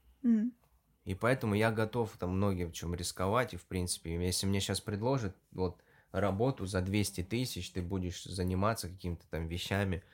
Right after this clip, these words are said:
Speaker 2: которые мне неинтересны, я не, не пойду.
Speaker 1: М, мгм.
Speaker 2: Даже вот в-, сейчас я не скажу, что у меня ситуация,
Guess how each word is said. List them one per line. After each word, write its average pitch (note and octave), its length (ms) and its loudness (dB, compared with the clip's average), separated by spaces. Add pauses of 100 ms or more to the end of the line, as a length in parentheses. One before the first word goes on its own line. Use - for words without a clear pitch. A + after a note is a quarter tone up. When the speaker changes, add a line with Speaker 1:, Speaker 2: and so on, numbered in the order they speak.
(460)
Speaker 2:
которые F#2 360 2
мне F#2 160 2
неинтересны, F2+ 640 0
я F2+ 200 2
не, F#2+ 220 2
не F#2 440 -2
пойду. F2+ 420 -2
Speaker 1:
М, G#3 320 2 (160)
мгм. A#3 380 0
Speaker 2:
Даже F2+ 320 2
вот F#2+ 240 0
в-, F2+ 280 0
сейчас F#2 460 0
я F2 60 -2
не E2+ 80 0
скажу, G2+ 280 -2
что - 140 -8
у - 20 -4
меня F2+ 100 -2
ситуация, - 640 -4